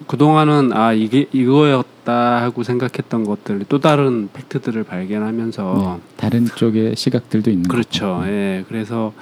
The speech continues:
Speaker 1: 음, 그런 계기가 좀 크게 와닿으면서 그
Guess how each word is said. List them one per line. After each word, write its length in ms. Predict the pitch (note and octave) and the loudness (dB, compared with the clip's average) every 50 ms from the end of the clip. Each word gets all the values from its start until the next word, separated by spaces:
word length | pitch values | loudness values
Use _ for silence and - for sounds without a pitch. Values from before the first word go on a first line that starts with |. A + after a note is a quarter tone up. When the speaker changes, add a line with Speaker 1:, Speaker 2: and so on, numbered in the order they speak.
| - - - - - - - - - - | -16 -16 -14 -14 -14 -16 -18 -20 -14 -10
Speaker 1:
음, 600 | A#2 A#2 A2+ A2+ A2+ A2+ A2+ A2+ A2+ A2+ A2+ A2 - - - - | -6 -4 -2 -2 -2 0 0 0 0 -2 -2 -4 -8 -12 -10 -2
그런 300 | - C3 C#3+ D3 C3+ A#2 | 2 2 4 4 2 2
계기가 320 | C3 B2+ B2 B2+ C3 C3 | 0 0 2 2 0 0
좀 120 | - - A#2+ | 0 -2 -4
크게 460 | - - - - - F#3+ F3+ E3+ C3+ - - | -4 -4 -4 2 2 4 4 4 2 0 -2
와닿으면서 1300 | E2 F#2+ G2+ G2+ G2 A#2 A#2 A2+ A2 A2 A2 A2 A2 G#2+ A#2+ B2 A#2 G#2 F#2 F2 E2+ F2 F#2+ - - _ _ - - - - _ _ _ _ _ _ _ _ | -2 -4 -4 -2 0 0 0 0 0 0 0 -2 -2 -2 -2 0 0 0 -2 -4 -6 -8 -12 -16 -20 _ _ -20 -20 -20 -20 _ _ _ _ _ _ _ _
그 320 | - A2 G#2 G2+ F#2+ - | -6 -4 -2 -2 -4 -4